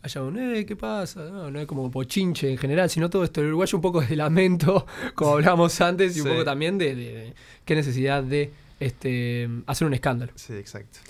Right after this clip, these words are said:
Speaker 1: Em, también hubo problemas para, <laughs> no problemas, pero también se daban esas situaciones, por ejemplo, para conseguir asiento. Al momento de ingresar al estadio, una enorme cola cuando todos ya sobre el final del partido contra Israel-Corea, tercer puesto,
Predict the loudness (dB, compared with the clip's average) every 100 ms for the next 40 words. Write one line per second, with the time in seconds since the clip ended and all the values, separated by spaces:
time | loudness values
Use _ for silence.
0 | -20 -20 -14 -2 2 2 2 0 0 -4
1 | 2 4 4 6 6 8 6 6 4 0
2 | 4 4 4 4 4 4 2 0 0 -2
3 | -4 -6 -8 -4 0 2 4 4 2 -2
4 | -2 2 4 6 6 4 2 0 -2 0
5 | 2 2 -2 -2 2 2 2 0 -2 -2
6 | 2 2 2 -4 -12 -20 -10 -2 0 2
7 | 2 2 2 2 2 2 4 4 4 0
8 | -4 -4 0 0 0 0 2 2 0 -4
9 | -4 -2 -2 -4 -4 2 4 4 2 -2
10 | -2 -2 -2 0 2 2 0 -2 2 4
11 | 4 2 2 0 2 0 2 2 4 4
12 | 2 -2 -2 0 0 2 0